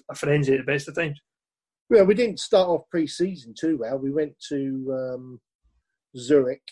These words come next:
Speaker 2: and, uh, Switzerland, and our first game we got beat five nil. Um, but they were ready to start their season, we wasn't. And,
Speaker 1: Mm-hmm.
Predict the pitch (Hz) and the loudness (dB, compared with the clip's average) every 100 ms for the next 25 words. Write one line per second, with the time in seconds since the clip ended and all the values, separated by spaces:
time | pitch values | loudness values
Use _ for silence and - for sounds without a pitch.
0 | _ _ _ _ _ _ - 123 120 120 | _ _ _ _ _ _ -14 -12 -10 -12
1 | 120 117 117 123 123 120 - 147 - - | -12 -12 -12 -2 0 0 0 0 -2 -6
2 | 123 147 _ 127 127 127 127 123 120 _ | -8 -8 _ -8 -4 -4 -4 -8 -12 _
3 | 131 - 147 131 - 123 127 135 120 127 | -6 2 4 4 2 -4 2 0 2 -2
4 | - 135 131 131 147 120 _ _ _ _ | 0 2 2 4 2 2 _ _ _ _
5 | _ _ _ 120 120 120 120 120 120 123 | _ _ _ -6 -2 0 0 0 -4 -6
6 | 120 110 _ _ 135 123 143 147 135 135 | -10 -14 _ _ 0 2 6 6 6 2
7 | 131 131 139 143 131 - - 151 135 127 | 0 -2 0 0 -2 -10 -8 -4 -4 -6
8 | 127 - 143 131 120 123 135 135 147 135 | -12 -8 -6 -6 -12 -8 -6 -2 -2 -4
9 | 113 _ _ 131 127 131 131 131 131 | -10 _ _ -12 -10 -12 -2 -2 0